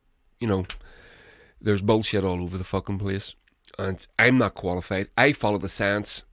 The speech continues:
The science says this, I'll go with it. Um, r-, rather than somebody ranting into a fucking, in a, in some Karen ranting into a phone sitting outside a fucking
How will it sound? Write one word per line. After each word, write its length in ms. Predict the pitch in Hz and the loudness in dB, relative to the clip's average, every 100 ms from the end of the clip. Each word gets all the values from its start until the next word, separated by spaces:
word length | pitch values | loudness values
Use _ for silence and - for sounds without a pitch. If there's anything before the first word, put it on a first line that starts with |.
| _ | _
The 60 | - | -6
science 360 | - 127 135 | 2 2 2
says 260 | - 131 113 | 2 2 4
this, 240 | 120 120 - | 2 2 0
I'll 140 | 101 | -2
go 180 | 95 90 | 0 -2
with 220 | 90 95 | -2 -4
it. 140 | - - - - - - - _ _ 92 | -8 -10 -20 -20 -20 -20 -20 _ _ -4
Um, 360 | 95 92 87 - | -2 -2 -4 -6
r-, 120 | 104 | -6
rather 320 | 101 104 101 92 | 0 2 2 0
than 160 | 90 | -4
somebody 380 | - 95 87 90 | -2 -4 -2 -4
ranting 400 | 85 80 - 104 | -4 -6 -4 -4
into 260 | 87 90 85 | -2 -2 -4
a 60 | |
fucking, 480 | - 90 - 87 85 - _ _ _ _ _ _ _ _ _ - | -4 -8 -6 -8 -8 -14 _ _ _ _ _ _ _ _ _ -12
in 120 | 87 | -8
a, 160 | 87 95 95 | -8 -8 -6
in 160 | 87 | -6
some 200 | - 95 | -6 -8
Karen 400 | - - - 101 | -6 -4 -2 -2
ranting 260 | 98 87 90 | -4 -4 -6
into 200 | 85 85 | -4 -6
a 60 | |
phone 340 | 85 90 92 104 | -4 -4 -4 -4
sitting 260 | 92 - 92 | -8 -6 -6
outside 320 | 82 90 80 | -6 -6 -6
a 40 | |
fucking 460 | - 85 - 85 | -6 -10 -8 -8